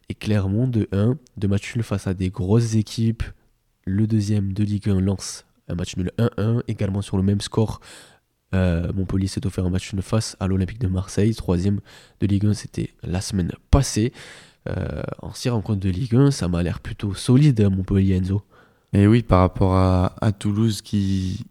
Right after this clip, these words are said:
Speaker 2: qui n'est, qui n'a pas le, la même forme en Ligue un. Euh, c'est trente-cinq points Toulouse en Ligue un, mais cinq défaites, euh, sur les six derniers matchs.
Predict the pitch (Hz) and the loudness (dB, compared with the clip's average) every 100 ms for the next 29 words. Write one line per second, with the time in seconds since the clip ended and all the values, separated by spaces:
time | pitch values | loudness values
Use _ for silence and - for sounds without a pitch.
0 | _ _ - 101 101 101 - - - 95 | _ _ -2 2 4 4 2 -12 2 4
1 | 123 117 92 90 87 87 - _ _ - | 6 6 8 6 4 2 -2 _ _ 0
2 | 92 107 127 - - 110 104 95 95 92 | 4 6 6 4 6 8 8 8 8 6
3 | 90 104 - - - _ _ _ _ _ | 6 4 2 -12 -20 _ _ _ _ _
4 | - 95 92 92 90 90 98 92 104 104 | 0 4 6 8 6 4 2 2 2 2
5 | 104 101 123 127 120 113 117 110 104 101 | 2 2 4 2 4 2 4 4 4 4
6 | 101 95 110 127 123 98 95 95 92 - | 4 4 4 6 6 8 8 6 2 2
7 | 113 101 101 - 113 - 92 90 90 87 | 4 4 2 2 0 2 2 4 4 2
8 | 87 - - 107 98 - 95 92 92 95 | 0 -6 0 4 4 2 4 6 6 4
9 | 120 - - | 2 -2 -16